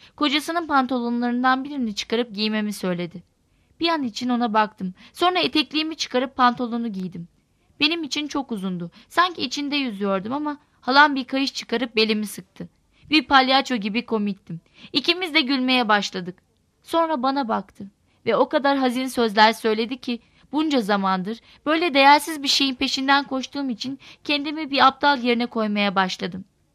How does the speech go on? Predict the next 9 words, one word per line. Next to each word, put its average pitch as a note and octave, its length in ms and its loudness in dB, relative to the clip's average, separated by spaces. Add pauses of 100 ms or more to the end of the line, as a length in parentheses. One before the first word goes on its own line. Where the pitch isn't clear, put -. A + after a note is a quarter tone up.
(500)
Keşke C#4+ 360 -4
hoşnut B3 440 -4
olmak G#3+ 440 -2 (260)
ve C4 60 6
yaşamak C#4 600 4
bu C#4 100 -6
denli B3+ 340 2
kolay A#3 320 -2
olsaydı. F#3+ 640 -6